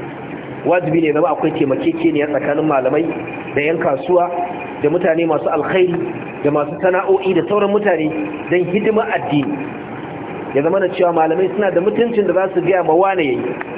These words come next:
Shi kuma wannan nan ya ɗauka malamai in suka gaya mishi suka ce, "Ka yi abin kaza na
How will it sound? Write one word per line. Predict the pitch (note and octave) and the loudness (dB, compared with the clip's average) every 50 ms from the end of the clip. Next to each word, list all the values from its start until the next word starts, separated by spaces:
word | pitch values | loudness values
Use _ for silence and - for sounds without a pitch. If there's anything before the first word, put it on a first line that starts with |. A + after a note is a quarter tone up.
| - - - - - | -12 -12 -12 -10 -8
Shi | - - G3 | -6 -4 -2
kuma | - G#3+ G#3+ A3 | 0 2 4 4
wannan | A3 A3 A3 G#3+ G3+ | 4 4 2 2 2
nan | G3+ G3+ | 2 2
ya | G3 F#3+ | 2 2
ɗauka | F#3+ F#3+ F#3+ G3 G3+ F3 | 2 2 2 2 0 0
malamai | D#3 D#3+ D#3+ E3 E3+ F3 G3+ G#3 | 2 2 2 4 4 2 2 2
in | G#3+ G#3+ G#3 | 0 0 0
suka | A3 A3 G#3+ F#3 | 0 0 0 0
gaya | - G#3 G#3+ G#3 F#3 | 2 2 2 2 2
mishi | F3+ F#3+ F#3 F3+ E3 | 2 0 0 0 -2
suka | E3 - F#3+ F3+ | -2 0 0 0
ce, | - F3+ E3+ | 0 0 0
"Ka | E3 F3 D#3+ | 0 2 2
yi | E3+ G#3+ | 4 4
abin | - - F#3 E3 F3+ F#3 F3+ | 4 2 0 2 0 0 2
kaza | F3+ E3 D#3+ F3 F3 | 0 0 2 2 2
na | F3+ G3+ | 2 0